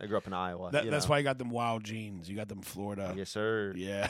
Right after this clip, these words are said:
Speaker 2: <laughs>
Speaker 1: Yeah, three years, wild hogs in our backyard.
Speaker 2: Yeah, dude.
Speaker 1: But my, my parents took me back to where we were. Re-, we were like, you know, we were, like, three or whatever,
Speaker 2: Mm-hmm.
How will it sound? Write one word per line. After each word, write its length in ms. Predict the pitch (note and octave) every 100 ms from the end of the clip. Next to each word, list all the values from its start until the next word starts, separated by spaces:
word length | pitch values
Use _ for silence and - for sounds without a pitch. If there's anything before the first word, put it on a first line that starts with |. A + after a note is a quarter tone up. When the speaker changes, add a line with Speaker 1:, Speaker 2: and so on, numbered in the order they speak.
| -
Speaker 2:
<laughs> 100 | -
Speaker 1:
Yeah, 320 | G#2+ A#2+ A#2
three 280 | G#2+ B2 C3+
years, 280 | C3 C#3+ -
wild 340 | G2+ C3 C#3
hogs 320 | B2+ B2+ C3+ B2+
in 60 |
our 100 | B2+
backyard. 640 | A#2+ B2 A#2+ A#2+ A#2 C#3+ D#3
Speaker 2:
Yeah, 480 | C#3+ D#3 F3 E3 C3+
dude. 260 | C3 C3+ E3+
Speaker 1:
But 200 | E3+ -
my, 80 | E3
my 20 |
parents 260 | F3 F3+ -
took 140 | E3
me 80 | D#3
back 260 | C#3 C#3
to 80 | -
where 140 | C#3 B2+
we 80 |
were. 200 | A#2+ A2
Re-, 140 | G#2 G#2+
we 140 | A2+ A2+
were 240 | A2 G#2
like, 360 | G2 F#2 F2+ -
you 100 | A2
know, 120 | G2 F#2
we 120 | G2
were, 120 | F#2+
like, 160 | F2+ F2+
three 280 | - F#2 F#2
or 80 | G2+
whatever, 440 | G2 G2 A2 A2+ A#2
Speaker 2:
Mm-hmm. 200 | G#2+